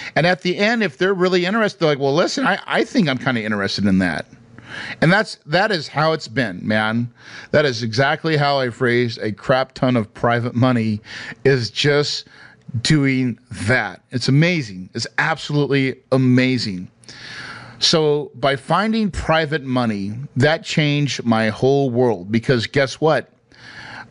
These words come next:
I opened up the opportunity to do more than just one deal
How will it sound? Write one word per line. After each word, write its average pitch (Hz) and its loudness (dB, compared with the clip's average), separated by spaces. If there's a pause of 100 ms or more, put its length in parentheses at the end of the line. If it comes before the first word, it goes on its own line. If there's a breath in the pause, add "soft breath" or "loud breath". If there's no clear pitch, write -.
(120)
I 165 2
opened 151 0
up 117 0 (340)
the 131 4
opportunity 127 0
to - -6
do 123 4
more 131 4
than 123 4
just 120 0
one 113 4
deal 131 0